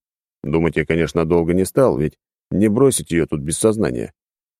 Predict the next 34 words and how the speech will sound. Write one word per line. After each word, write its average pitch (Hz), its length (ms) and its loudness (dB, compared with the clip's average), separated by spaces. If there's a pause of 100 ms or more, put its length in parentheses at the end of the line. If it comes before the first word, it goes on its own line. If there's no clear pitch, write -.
(360)
Так 147 180 4
что 151 240 2
придётся 101 400 2
тащить 90 340 -2
некромантку 87 720 0
с - 60 -8
собой 82 400 0
в 85 60 0
лавку 85 300 0
Савелия. 78 640 0 (1500)
За 76 160 0
моей 92 240 4
спиной 95 360 2
в 98 60 2
этот 95 220 0
миг 95 220 0
раздался 87 540 0
громкий 76 420 -2
звук. 64 280 -6 (460)
Я 80 100 2
обернулся 123 500 2
и 113 40 4
увидел, 110 280 4
что - 160 -8
крыша 123 380 0
харчевни 110 560 0
полностью 104 560 0
обвалилась. 95 680 0 (420)
Повезло, 113 400 2
что 117 160 -4
мы 110 120 2
сейчас 92 340 -2
не 85 120 -2
там, 73 360 -2